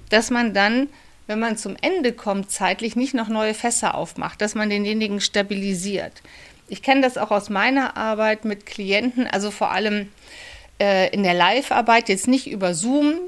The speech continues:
da kenne ich es manchmal auch, aber in der Live-Arbeit, dass, dass Klienten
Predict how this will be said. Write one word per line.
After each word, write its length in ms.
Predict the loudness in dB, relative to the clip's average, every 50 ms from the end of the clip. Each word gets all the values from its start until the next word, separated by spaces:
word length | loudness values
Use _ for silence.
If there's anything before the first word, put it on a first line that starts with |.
| -10 -14 -20 _ _
da 140 | 0 0 0
kenne 220 | 2 -2 -2 -2
ich 100 | -2 -4
es 40 | -4
manchmal 360 | -4 -4 -4 -2 -4 -2 -2
auch, 200 | 2 0 0 2
aber 140 | 2 0 0
in 80 | 0 0
der 100 | 0 4
Live-Arbeit, 720 | 4 6 6 6 4 2 -2 2 4 6 6 6 4 0
dass, 180 | -4 -6 -6
dass 380 | -6 -4 -2 -2 -2 -4 -10 -12 -12 -14
Klienten 840 | -6 -4 2 4 4 4 4 2 0 0 0 0 0 0 -4